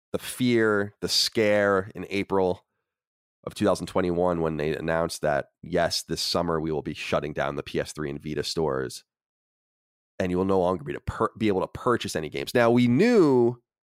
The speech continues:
first of all, P S three development is basically just, just stopped, but Vita development was gonna stop and did end up stopping in the summer. And so that, that precludes you from even patching and all that kind of stuff. And we knew that that was gonna happen, and they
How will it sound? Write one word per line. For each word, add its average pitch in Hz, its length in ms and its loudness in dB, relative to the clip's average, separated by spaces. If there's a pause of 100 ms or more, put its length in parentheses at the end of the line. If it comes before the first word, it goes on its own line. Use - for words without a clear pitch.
(500)
first 190 140 4
of 127 80 4
all, 101 180 0 (140)
P 196 120 2
S 156 100 2
three 120 160 2
development 92 460 0
is 85 80 -4
basically 90 400 0
just, - 160 -14 (480)
just - 280 -8
stopped, 85 460 0
but 92 100 -2
Vita 135 440 2
development 104 580 2
was 92 200 -2
gonna 92 160 -2
stop 82 260 0
and 85 100 -4
did 95 120 2
end 87 120 0
up 85 120 -6
stopping 82 300 -2
in 76 80 -8
the 78 60 -8
summer. 87 380 -2 (400)
And 92 140 -2
so 113 100 0
that, 117 240 2
that 127 280 0
precludes 123 360 0
you 98 80 -2
from 101 160 -4
even 90 160 2
patching 101 420 -2
and 87 80 0
all 82 120 2
that 82 140 0
kind 87 100 0
of 90 80 -2
stuff. 95 140 0
And 113 80 2
we 117 80 4
knew 147 260 6
that 131 120 2
that 104 120 4
was 95 80 -6
gonna 101 140 0
happen, 98 320 0
and 151 300 2
they 127 540 2